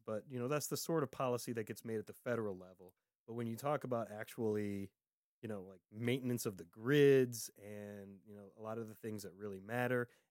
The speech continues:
and what your sort of energy portfolio is, how much wind, how much solar,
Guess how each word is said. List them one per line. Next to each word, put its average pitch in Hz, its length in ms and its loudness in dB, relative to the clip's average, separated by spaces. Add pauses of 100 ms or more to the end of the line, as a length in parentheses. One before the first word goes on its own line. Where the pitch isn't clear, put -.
and 104 140 -18
what 120 140 -6
your 107 120 -8
sort 113 220 -4
of 101 140 -6
energy 110 300 -4
portfolio 123 880 0
is, 127 320 0 (320)
how 107 60 -16
much 107 200 -14 (100)
wind, 120 460 -2
how 113 120 -4
much 113 160 -8 (140)
solar, 110 520 2